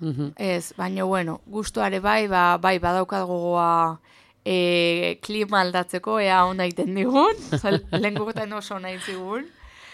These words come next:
Speaker 2: Eguzki pixkat hartu, itxasoa, e, ikutu, e, jan ezberdin, e, bertako hizku-, hizkuntza, ez da?
Speaker 1: Mhm.
Speaker 2: Andaluzian beste, ematen du beste hizkuntza bat hitz egiten dutela.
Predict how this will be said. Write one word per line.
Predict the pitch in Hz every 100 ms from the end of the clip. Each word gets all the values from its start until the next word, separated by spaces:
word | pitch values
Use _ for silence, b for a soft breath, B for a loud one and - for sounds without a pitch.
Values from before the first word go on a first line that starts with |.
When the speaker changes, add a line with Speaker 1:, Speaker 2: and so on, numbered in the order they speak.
| B B -
Speaker 2:
Eguzki | 214 220 233 240
pixkat | 226 214 196 196
hartu, | 220 240 233 240 233 233 233 226 - _
itxasoa, | 196 196 220 208 - 214 190 190 -
e, | 190 185 185 180 180 -
ikutu, | 202 202 247 247 240 240 233 233 247 - b b b b b _
e, | 214 202 196 196
jan | 196 226 226
ezberdin, | 208 180 190 208 226 220 226 226 220 220 226 226 - b b b b -
e, | 190 190 190 190 180
bertako | 190 196 208 202 202 196 196
hizku-, | 190 196 - - 220 214 - -
hizkuntza, | 190 196 - 254 220 190
ez | 180
da? | 196 233
Speaker 1:
Mhm. | 311 156
Speaker 2:
Andaluzian | - 202 202 196 220 214 208
beste, | 202 196 196 185 180 175 -
ematen | 202 202 214
du | 214
beste | 202 202 208 190 185
hizkuntza | 190 226 196 214
bat | 185
hitz | 190 196
egiten | 202 202 196
dutela. | 190 190 214 226